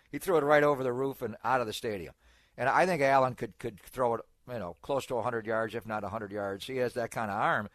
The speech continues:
But that's not the only way they use him. They use him as a runner.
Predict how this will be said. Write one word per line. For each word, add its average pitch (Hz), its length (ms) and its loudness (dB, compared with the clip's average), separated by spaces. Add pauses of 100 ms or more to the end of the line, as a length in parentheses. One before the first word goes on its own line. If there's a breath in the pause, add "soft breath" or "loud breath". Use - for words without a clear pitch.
(340 soft breath)
But 160 100 0
that's 269 220 4
not 214 180 2
the 170 120 2
only 170 200 0
way 151 200 4
they 131 100 2
use 135 380 -4
him. 95 260 -6 (840)
They 139 120 0
use 175 340 2
him 160 160 2
as 160 100 0
a 127 60 2
runner. 120 480 0